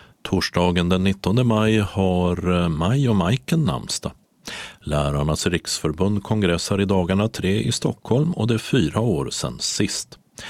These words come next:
På Sundspärlan i Helsingborg börjar ett tvådagars seminarium om krisberedskap,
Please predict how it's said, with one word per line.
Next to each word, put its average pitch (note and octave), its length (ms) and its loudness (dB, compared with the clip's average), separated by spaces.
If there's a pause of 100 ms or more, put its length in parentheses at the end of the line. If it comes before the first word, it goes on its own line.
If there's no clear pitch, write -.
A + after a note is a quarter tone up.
(420)
På D#2 240 0
Sundspärlan F#2+ 960 0
i F#2+ 60 0
Helsingborg G2+ 800 2
börjar G2+ 400 2
ett G2 320 -2
tvådagars D2+ 720 0
seminarium F2+ 800 0
om E2+ 240 -2
krisberedskap, - 1400 -2